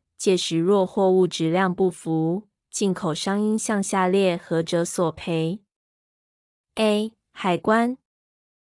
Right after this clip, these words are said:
B、第三的工厂。C、开状银行。D、出口商。正确答案是 D、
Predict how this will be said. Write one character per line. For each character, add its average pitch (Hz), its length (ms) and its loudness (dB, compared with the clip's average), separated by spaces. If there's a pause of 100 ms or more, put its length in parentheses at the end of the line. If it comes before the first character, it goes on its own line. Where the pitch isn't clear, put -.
(420)
B、 262 420 -2 (220)
第 269 160 0
三 269 260 0
的 277 160 2
工 233 280 0
厂。 185 420 -2 (1040)
C、 277 540 -2 (200)
开 269 240 0
状 262 240 0
银 185 220 0
行。 185 460 0 (1080)
D、 226 380 -2 (240)
出 - 240 -2
口 220 220 0
商。 233 420 -2 (180)
正 247 240 2
确 202 240 0
答 165 160 -2
案 190 300 0
是 196 480 -2 (320)
D、 190 340 -2